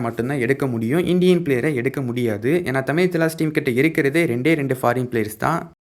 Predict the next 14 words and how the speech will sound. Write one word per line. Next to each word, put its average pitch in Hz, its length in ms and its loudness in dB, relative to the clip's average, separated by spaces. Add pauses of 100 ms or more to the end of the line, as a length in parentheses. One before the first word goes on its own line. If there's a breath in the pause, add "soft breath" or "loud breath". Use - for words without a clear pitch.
(120)
So - 140 0
அலிரேசா 196 500 8
கல்லலிக்கு 165 460 2 (100)
ஒரு 147 100 2 (100)
இந்தியன் 170 320 4
பிளேயரை 147 240 2 (100)
எடுக்க 156 260 0
முடியாது 143 400 2
அப்படிங்கிறது 120 480 2 (180)
முன்னாடியே 143 420 2
தெரிஞ்சு 139 320 2
போச்சு. 117 280 0 (440)
ரீப்ளேஸ்மெண்ட் 190 600 4
பிளேயரை 160 240 4